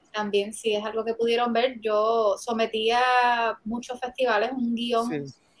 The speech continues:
Speaker 1: largometraje que, pues, resultó ser nominado para un par de festivales y eso de verdad que me, <laughs>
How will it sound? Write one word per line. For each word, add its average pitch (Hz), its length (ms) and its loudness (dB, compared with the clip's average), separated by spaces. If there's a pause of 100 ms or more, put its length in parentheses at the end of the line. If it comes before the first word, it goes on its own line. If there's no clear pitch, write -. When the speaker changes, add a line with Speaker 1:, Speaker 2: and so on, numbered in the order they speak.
(180)
Speaker 1:
largometraje 240 840 2 (520)
que, 220 440 2
pues, 196 600 0 (260)
resultó 226 920 2
ser 214 260 -2
nominado 226 560 2
para 190 320 2
un 202 80 -16
par 220 220 -4
de 226 80 -6
festivales 233 520 0
y 226 60 2
eso 214 220 -2
de 220 80 -4
verdad 196 280 0
que 220 120 -2
me, 214 140 -2
<laughs> - 300 0